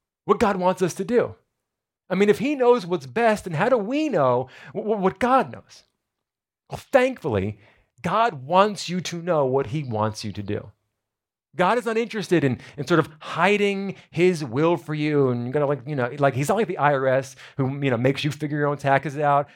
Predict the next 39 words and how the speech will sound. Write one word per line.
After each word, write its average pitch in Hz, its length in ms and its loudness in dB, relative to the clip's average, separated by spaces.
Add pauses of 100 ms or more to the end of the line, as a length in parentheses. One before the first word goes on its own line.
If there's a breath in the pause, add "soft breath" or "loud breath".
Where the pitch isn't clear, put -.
They 165 200 -2
know 196 160 0
the 165 100 -4
number 165 300 0
already, 151 340 0
but, 135 140 2
like, 110 100 0
you 139 100 -6
gotta 160 140 4
figure 160 240 -4
it 160 80 -2
out. 156 220 4
When 117 100 -10
you 117 60 -6
don't 135 120 -4
get 147 120 -2
that 147 100 0
number 139 160 -4
right, 139 180 4
you 127 80 -10
go 131 80 -2
to 131 60 -4
jail. 135 300 2 (180 loud breath)
He's 247 200 -8
not 262 260 -2
like 165 260 -2
that. - 300 -10 (300 loud breath)
He 254 180 2
wants 202 480 0
you 220 100 -10
to 196 100 -10
know 185 200 4
exactly 151 760 0
what 117 200 0
he 147 140 -4
wants 98 400 -10
you 165 100 -6
to 190 120 -6
do. 254 280 -2